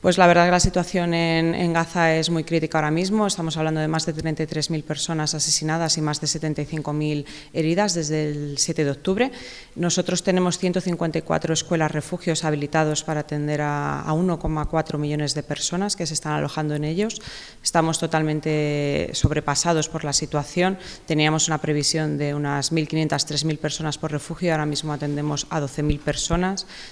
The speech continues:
Estamos dando alimentos, estamos dando medicamentos, kits de higiene. Estamos intentando solventar todas las necesidades que están surgiendo con la población, pero la verdad es que los niveles ahora mismo de hambruna son tremendos.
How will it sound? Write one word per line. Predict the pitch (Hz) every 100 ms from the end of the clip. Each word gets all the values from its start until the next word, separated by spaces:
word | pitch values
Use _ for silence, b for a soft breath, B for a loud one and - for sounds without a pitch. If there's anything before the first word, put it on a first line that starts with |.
| B
Estamos | - 156 151
dando | 151 151
alimentos, | 143 143 156 160 160 160 156
estamos | - 151 147
dando | 147 147
medicamentos, | 147 143 143 143 156 156 156 156 156 - B B B
kits | 180 165 -
de |
higiene. | 147 - 170 170 165 160 160 B B
Estamos | B - 170
intentando | 180 165 160 160 165 165
solventar | 170 156 151 156
todas | 160 156
las | 156
necesidades | 156 156 - 151 151 -
que |
están | 147 - 147 147 143
surgiendo | 156 131 160 160 170
con | 156
la | -
población, | 147 143 - 156
pero | 160 156
la | 147
verdad | 143 139
es | -
que | 151
los | 147 143
niveles | 139 143 139 139
ahora | 147 143
mismo | 143 135 139 135 B B B
de | 151
hambruna | 139 143 147 143
son | - 143
tremendos. | 147 147 151 160 175 185